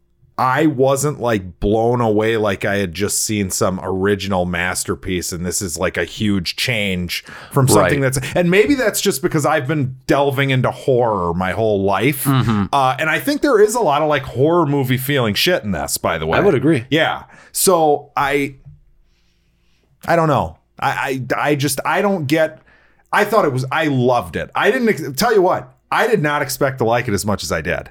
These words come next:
Speaker 1: I really didn't. I thought this was maybe, like, a people like the smell of their own farts type movie.
Speaker 2: Right.
Speaker 1: You know what I mean?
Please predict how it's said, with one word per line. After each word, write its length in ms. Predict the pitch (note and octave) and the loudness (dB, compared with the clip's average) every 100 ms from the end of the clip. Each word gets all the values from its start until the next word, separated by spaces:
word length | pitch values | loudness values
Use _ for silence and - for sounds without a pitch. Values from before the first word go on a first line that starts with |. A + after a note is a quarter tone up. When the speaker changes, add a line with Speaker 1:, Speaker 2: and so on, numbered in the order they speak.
| - | -8
Speaker 1:
I 100 | - D#3 | -2 0
really 360 | D3+ F3+ D#3+ | 4 4 4
didn't. 320 | B2+ B2 F2 F2 | 2 0 -2 -4
I 160 | D3+ F#3+ | -4 -2
thought 260 | G#3 F3 | 0 0
this 160 | D#3+ C3 | -2 -2
was 140 | C#3 | -2
maybe, 260 | C#3+ C3+ C3+ | 0 2 2
like, 200 | B2 A#2 | 2 0
a 60 | C3 | -2
people 320 | C3+ C3 A#2+ | -2 0 2
like 220 | A2+ A2 | 0 0
the 80 | - | -4
smell 300 | - A2+ G#2 | -2 2 2
of 60 | |
their 160 | G2 F#2+ | 2 0
own 100 | F#2+ | 0
farts 440 | - G#2+ F#2 - - | -2 -2 -2 -4 -4
type 220 | E2+ D#2+ | -4 -4
movie. 340 | E2+ D#2 A2+ | -4 -2 0
Speaker 2:
Right. 460 | A2+ A#2+ B2+ B2+ - | 2 4 4 2 -2
Speaker 1:
You 100 | C3+ | 0
know 80 | C#3+ | 2
what 100 | C#3 | 2
I 100 | B2 | 0
mean? 360 | B2+ B2 C3 | 0 -2 -2